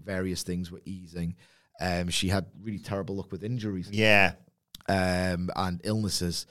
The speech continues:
Speaker 1: So it's never really worked out. Hopefully this could be the start of something. Look, I'd like to be optimistic, but A E W's women's division in general, irrespective of these issues,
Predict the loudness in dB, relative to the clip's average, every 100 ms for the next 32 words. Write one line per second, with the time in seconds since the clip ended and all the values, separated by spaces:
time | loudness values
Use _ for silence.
0 | -18 _ _ 0 2 2 4 2 2 2
1 | 2 2 -2 0 2 2 2 2 6 6
2 | 6 2 2 0 -2 -2 0 0 -2 -4
3 | -4 -2 -2 2 2 2 2 2 0 -4
4 | _ -4 -2 -2 -4 -2 -2 -2 -4 -4
5 | -2 -2 -4 -4 -4 -4 -2 -2 -2 -4
6 | -4 -4 -4 -4 -2 -2 -2 -4 0 2
7 | 2 0 -4 -2 -2 0 0 -2 -4 -12
8 | -8 -8 -6 -10 -6 -6 -6 -8 -8